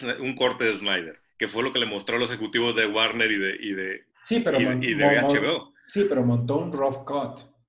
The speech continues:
Speaker 1: Claro, con un montón
Speaker 2: Ajá.
Speaker 1: de, de previsualizaciones y escenas hechas en sketch, de esto lo que falta y aquí le faltan efectos, se veía en
Speaker 2: Sí, sí,
Speaker 1: pantalla
Speaker 2: sí,
Speaker 1: verde.
Speaker 2: sí.
Speaker 1: O sea, hay un Snyder Cut, pero no el Snyder Cut que la gente pensaba que era así, de aquí está el rollo, ponle play, ¿no? Pues no,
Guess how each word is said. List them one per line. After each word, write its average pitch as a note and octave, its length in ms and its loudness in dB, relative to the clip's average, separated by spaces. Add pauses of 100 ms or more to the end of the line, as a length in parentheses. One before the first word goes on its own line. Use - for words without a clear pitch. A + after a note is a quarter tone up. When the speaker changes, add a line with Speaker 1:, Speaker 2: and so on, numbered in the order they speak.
(160)
Speaker 1:
Claro, A#2 360 0
con G2+ 120 -6
un A#2+ 60 -4
montón C3+ 360 -2
Speaker 2:
Ajá. C3+ 80 2
Speaker 1:
de, B2 200 4
de G#2+ 180 2
previsualizaciones A2+ 1200 -2
y G2 160 -4
escenas A2 480 -6
hechas A2+ 280 -6
en A#2 140 -2
sketch, C3 500 0
de G2 100 -8
esto B2 160 -6
lo A2+ 80 -4
que G#2+ 100 -6
falta A#2+ 420 -4
y A2 80 -2
aquí - 180 -10
le G2 80 -8
faltan A2 240 -8
efectos, B2 720 -4 (240)
se G2 120 -10
veía G2 120 0
en F#2+ 60 -4
Speaker 2:
Sí, F#2+ 60 0
sí, - 40 2
Speaker 1:
pantalla A#2 280 2
Speaker 2:
sí, A#2+ 60 4
Speaker 1:
verde. A#2+ 360 2
Speaker 2:
sí. A2+ 60 -14 (680)
Speaker 1:
O A2 80 -6
sea, - 200 -6
hay E3 180 2
un A#3 80 -2
Snyder F3+ 420 2
Cut, E3 220 -2
pero - 140 -4
no C#3 180 0
el F3 160 0
Snyder D#3 540 -2
Cut C#3 160 -8
que C#3 80 -4
la A#2 80 -2
gente A#2+ 200 -6
pensaba B2 440 -2
que A#2 80 -2
era A2 80 -2
así, A2 140 -4
de G2+ 60 0
aquí G2+ 140 -6
está B2+ 140 -6
el B2 40 -4
rollo, A#2+ 320 0
ponle G#2 220 -6
play, C3 320 -2
¿no? G#2 160 -14
Pues F#2 160 -16
no, A#2 180 -4